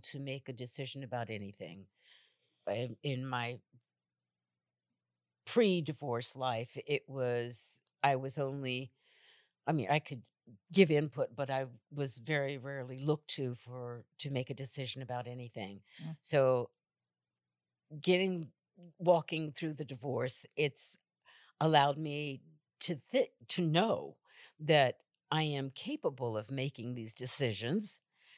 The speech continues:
Speaker 1: and I'm, I'm, I've got years of experience behind me. So I,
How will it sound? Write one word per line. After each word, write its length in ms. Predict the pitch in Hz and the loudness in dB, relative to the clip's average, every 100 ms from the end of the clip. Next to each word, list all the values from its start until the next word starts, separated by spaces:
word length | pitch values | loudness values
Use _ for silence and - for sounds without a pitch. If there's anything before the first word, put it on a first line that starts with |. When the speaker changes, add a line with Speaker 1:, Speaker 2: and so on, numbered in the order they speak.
| _ _ - | _ _ 2
Speaker 1:
and 420 | 151 143 143 147 - 156 | 6 6 2 -4 -4 0
I'm, 220 | 156 156 | 2 0
I'm, 300 | 156 151 147 - _ - | -4 -4 -6 -12 _ -2
I've 260 | 139 135 | -2 -2
got 240 | 143 135 - | -4 -4 -4
years 440 | 143 208 285 - | 2 6 6 4
of 100 | 170 | 0
experience 540 | 147 - - 190 143 - | 0 -2 0 -2 -2 -4
behind 360 | 127 127 98 | -4 -4 -4
me. 80 | 107 | -2
So 320 | 151 175 165 | 0 4 6
I, 120 | 160 | 6